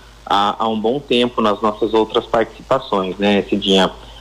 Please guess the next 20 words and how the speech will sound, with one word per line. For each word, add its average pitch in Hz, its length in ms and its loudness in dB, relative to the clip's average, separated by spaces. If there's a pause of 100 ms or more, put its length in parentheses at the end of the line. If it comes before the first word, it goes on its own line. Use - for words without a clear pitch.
(160)
É 110 80 2
importante 135 640 0
que 139 260 2
ela, 107 200 2
primeiro 156 400 -2
de 117 100 -12
tudo, 113 300 -2
passo 123 340 -2
inicial, 107 640 0 (400)
ela 127 240 2
entre 175 300 -6
no, 120 320 0
no 110 140 0
site 107 400 0
do 101 120 0
I 98 260 2
N 98 120 0
S 92 340 0
S, 92 380 2
né? 101 240 0